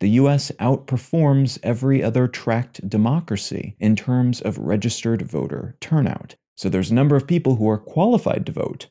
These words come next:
which is where the U S lags, but then there's the number of people who register to vote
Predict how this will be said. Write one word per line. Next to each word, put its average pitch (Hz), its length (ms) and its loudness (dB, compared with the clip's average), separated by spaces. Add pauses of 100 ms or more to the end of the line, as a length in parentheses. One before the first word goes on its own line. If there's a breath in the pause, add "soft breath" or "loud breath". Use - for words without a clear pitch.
(100)
which - 160 -6
is 92 100 -4
where 127 160 4
the 131 120 4
U 123 160 6
S 117 200 0
lags, 135 680 -2
but 113 140 -2
then 165 200 6
there's 156 280 4
the 127 100 0
number 127 240 4
of 123 160 -2
people 123 320 0
who 113 460 2
register 110 840 -2
to 62 80 -6
vote - 360 -8